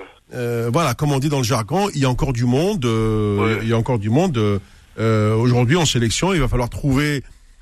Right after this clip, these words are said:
Speaker 1: le, les bons joueurs, les bons dosages, mais tu sais bien que, euh, Djamel, il a le droit à vingt-trois, à vingt-trois joueurs plus cinq remplaçants, c'est tout, hein.
Speaker 2: Oui, oui, parce que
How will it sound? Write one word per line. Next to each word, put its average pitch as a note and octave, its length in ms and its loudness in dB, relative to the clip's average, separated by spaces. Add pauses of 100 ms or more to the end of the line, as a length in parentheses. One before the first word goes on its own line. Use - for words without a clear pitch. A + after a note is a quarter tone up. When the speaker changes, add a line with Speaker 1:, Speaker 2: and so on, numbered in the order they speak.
Speaker 1:
le, A2 720 -2
les B2 140 0
bons C#3 240 0
joueurs, C3+ 360 -2
les C#3+ 100 0
bons B2+ 180 -2
dosages, A2+ 500 -2
mais B2 320 0 (320)
tu - 80 -8
sais C3 140 0
bien F3 180 0
que, C#3 260 -2 (400)
euh, A#2+ 200 0
Djamel, C3+ 340 0
il D3+ 100 0
a B2 40 -2
le G#2+ 60 -4
droit C3+ 160 -2
à D3+ 40 0
vingt-trois, D3 460 -2
à C#3+ 100 0
vingt-trois F3+ 280 0
joueurs E3 300 -2
plus F3+ 180 -8
cinq F#3 260 -2
remplaçants, D3+ 360 -2
c'est F3 120 -2
tout, B2 140 -2
hein. C3 100 -2 (280)
Speaker 2:
Oui, - 80 0
oui, G4 260 -4
parce - 160 -10
que - 100 -4